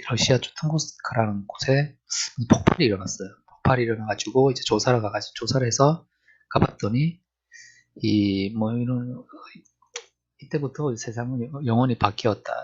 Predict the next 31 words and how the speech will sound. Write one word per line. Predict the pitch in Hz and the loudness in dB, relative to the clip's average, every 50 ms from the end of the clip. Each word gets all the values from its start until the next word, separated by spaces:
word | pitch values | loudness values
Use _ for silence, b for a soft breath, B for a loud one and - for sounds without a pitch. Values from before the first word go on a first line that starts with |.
| - - - | -12 -10 -10
이때부터 | 147 139 - 123 113 - - - - | -10 -4 -2 -4 -4 -4 -2 -2 0
뭐 | 135 - - - - 110 - | 0 0 -6 -14 -20 -18 -14
그런, | - 117 110 110 110 113 117 - | -10 -8 -8 -8 -10 -12 -16 -18
그런 | - - 120 120 120 B B B B B B B B B B B B B B _ - | -14 -12 -12 -12 -12 B B B B B B B B B B B B B B _ -16
이 | - | -6
퉁구스카에서 | - - 151 143 147 - - - - 117 113 104 104 101 104 131 127 120 | -2 0 0 2 0 0 0 2 2 2 2 2 0 0 0 0 -2 -2
이제 | 113 123 | -2 -2
하늘에 | 113 131 127 123 120 135 139 139 | -2 0 0 2 2 2 0 0
뭐 | 135 123 117 113 | 0 -2 -2 -2
뭔가 | 113 110 110 110 110 123 123 120 117 | -2 -2 -4 -4 -6 -8 -12 -12 -12
뭐 | 117 113 113 113 110 110 113 - - _ _ | -14 -14 -12 -12 -12 -12 -14 -16 -20 _ _
폭발음이 | - - - - - 147 151 147 147 123 120 | -12 -12 -10 -4 -2 -2 0 0 0 -2 -2
일어났어요. | 117 117 - - - - - - - 98 95 98 - _ _ _ _ _ _ _ _ _ - | -6 -8 -10 -12 -10 -8 -6 -4 -4 -6 -6 -8 -14 _ _ _ _ _ _ _ _ _ -14
이런 | 117 - 123 117 117 - | -10 -8 -6 -6 -6 -8
실제로 | - - - - 180 170 - 170 151 | -8 -4 0 2 2 4 4 4 4
있었던 | 147 - - - 113 98 92 | 4 2 0 0 0 0 -4
일이에요. | 95 101 101 101 | -6 -8 -8 -8
이건 | 107 107 113 113 | -6 -6 -6 -6
실제로 | 101 - - - 127 123 117 117 127 151 147 156 151 | -6 -6 -6 -6 -4 -2 -2 -2 -4 -6 -10 -12 -6
있었던 | - - - - - - 107 104 107 107 107 | -2 -2 -2 -2 -4 -6 -8 -8 -8 -8 -8
실-, | - - - - | -10 -10 -10 -8
실제 | - - - - - - - - - 120 | -8 -6 -4 -4 -6 -8 -8 -8 -8 -8
사건을 | - - - - - 117 120 131 147 | -8 -8 -8 -6 -2 0 2 2 2
바탕으로 | - 123 - - - 110 104 107 127 143 160 175 - B B B B B B B B B | 2 0 0 0 -4 -4 -2 2 2 2 2 2 -2 B B B B B B B B B
뮤직비디오. | - - - - - 110 104 113 101 98 b b b b b b _ | -6 -6 -6 -6 -6 -4 -4 -2 -4 -4 b b b b b b _
이건 | - 143 135 | 0 2 2
이제 | 127 120 117 110 110 | 4 2 2 2 2
저 | - - 117 117 120 127 131 131 135 | 2 4 6 6 8 8 8 6 6
멀리 | 135 135 135 139 143 | 4 4 4 2 2
있는 | 127 123 127 123 | 0 0 0 0
러시아로 | 117 110 113 - - 160 151 147 139 131 | 2 2 2 4 4 4 4 4 2 0